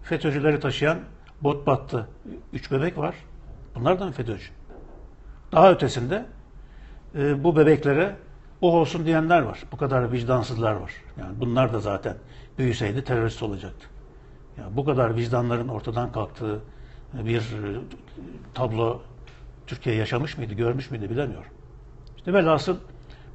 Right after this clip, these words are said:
bir sürü çelişkiler iç içe ve olan bebeklere oluyor, masumlara oluyor. Onun için bu terör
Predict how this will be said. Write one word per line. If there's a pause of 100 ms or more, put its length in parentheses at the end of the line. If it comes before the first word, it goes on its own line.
bir
sürü
çelişkiler (120)
iç
içe
ve (420)
olan
bebeklere
oluyor,
masumlara
oluyor. (840)
Onun
için (500)
bu (720)
terör